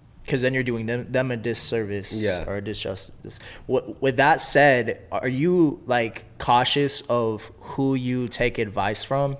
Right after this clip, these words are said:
Speaker 1: if that makes sense? Like, or who you take criticism from? Because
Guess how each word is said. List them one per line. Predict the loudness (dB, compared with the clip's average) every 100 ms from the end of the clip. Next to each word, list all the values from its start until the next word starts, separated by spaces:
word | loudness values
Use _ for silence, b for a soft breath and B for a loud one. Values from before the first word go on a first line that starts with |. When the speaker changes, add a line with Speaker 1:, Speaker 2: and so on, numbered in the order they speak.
| -8
Speaker 1:
if | -2
that | 2 2
makes | 0 0
sense? | 0 0 -2 -6 -8 b b b -4
Like, | 0 0 0
or | -2
who | -2 -6 -2 -2 -4 -4
you | -6
take | -2 -2 -2
criticism | -4 -2 -2 -4 -4
from? | -4 -2 -2
Because | -2 -2 -2 -4 -6